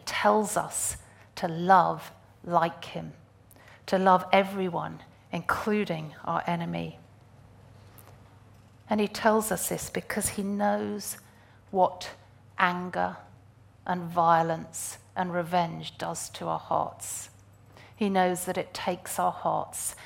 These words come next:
and it hardens them and it poisons them, and it is no good for us at all.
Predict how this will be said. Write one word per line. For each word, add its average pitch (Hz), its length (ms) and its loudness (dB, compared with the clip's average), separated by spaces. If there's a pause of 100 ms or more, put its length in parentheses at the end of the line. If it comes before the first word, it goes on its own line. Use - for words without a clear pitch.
(200)
and 170 160 0
it 165 120 -6
hardens 185 920 0
them - 300 -10 (380)
and 175 180 2
it 165 100 -2 (140)
poisons 190 840 -2
them, 170 300 -6 (420)
and 180 160 2
it 180 140 0
is 170 160 -4
no 180 520 -2
good 175 200 -8
for 170 240 -8
us - 380 -6 (340)
at 165 120 2
all. 165 340 -4